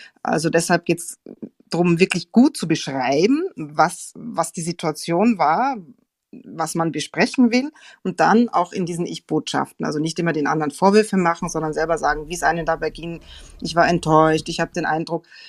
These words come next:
die, die Firma interessiert dich nicht. Für mich ist das, ja, für mich ist es einfach schwierig, dann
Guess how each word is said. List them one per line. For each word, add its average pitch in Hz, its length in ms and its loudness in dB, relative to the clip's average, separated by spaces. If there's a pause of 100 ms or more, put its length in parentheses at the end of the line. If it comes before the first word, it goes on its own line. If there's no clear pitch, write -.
(140)
die, 165 220 0
die 170 220 -4
Firma 175 260 4
interessiert 170 560 2
dich 165 220 -2
nicht. 165 320 -2
Für 180 120 -2
mich 170 220 2
ist 170 200 -2
das, 170 280 0 (800)
ja, 156 300 6
für 160 80 -4
mich 180 140 -2
ist 170 140 -4
es 160 100 -12
einfach 170 460 -2
schwierig, 180 380 0
dann 190 260 0